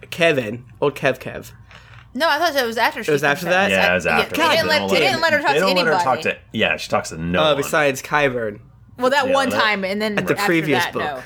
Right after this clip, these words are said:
Speaker 2: no.
Speaker 1: Okay, okay. I'm sorry.
Speaker 3: Right.
Speaker 1: Do you guys forgive me?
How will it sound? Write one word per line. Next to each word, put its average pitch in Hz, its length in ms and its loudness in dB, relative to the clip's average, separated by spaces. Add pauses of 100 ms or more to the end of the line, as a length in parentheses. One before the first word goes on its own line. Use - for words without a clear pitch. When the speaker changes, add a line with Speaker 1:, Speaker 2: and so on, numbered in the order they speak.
(420)
Speaker 2:
no. 135 120 4
Speaker 1:
Okay, 104 440 -4
okay. - 580 -2 (340)
I'm 190 180 2
sorry. 113 320 2
Speaker 3:
Right. - 300 -10
Speaker 1:
Do 175 100 -2
you 170 40 2
guys 202 180 2
forgive 202 240 0
me? 202 240 0